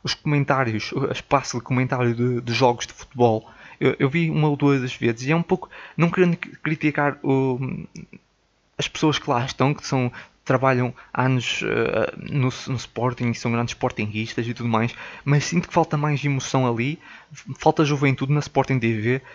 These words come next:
e falta espaços ligados mesmo a isso, ao, ao sportinguista mais jovem. Ahm, e era criar mais espaços e mais, ter mais energia.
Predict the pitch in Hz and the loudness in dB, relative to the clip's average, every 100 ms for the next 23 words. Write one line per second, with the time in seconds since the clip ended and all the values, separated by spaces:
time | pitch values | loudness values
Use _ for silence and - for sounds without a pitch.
0 | - - 143 - 139 - - 143 - - | -20 0 0 2 -2 -4 -4 -6 -4 -6
1 | - - 127 120 131 139 135 139 139 175 | -6 -2 0 2 2 2 0 2 0 -2
2 | - 113 - 123 - - 131 135 131 127 | 0 0 0 -4 -6 -2 0 2 -2 -2
3 | - 135 123 120 110 127 135 165 - - | -4 -2 0 0 4 4 2 -4 -8 -20
4 | - - - 131 131 135 135 135 135 127 | -20 -16 -4 0 2 0 0 -2 -2 -2
5 | 127 - - - - - 156 185 - 180 | -2 -4 -8 -14 -10 0 4 4 2 4
6 | 170 165 160 147 - - 131 135 - - | 4 4 2 0 -2 -4 2 2 0 -4
7 | 120 127 131 - 131 139 135 131 131 113 | 0 2 0 -2 -2 0 2 2 2 2
8 | 110 117 113 | 2 2 0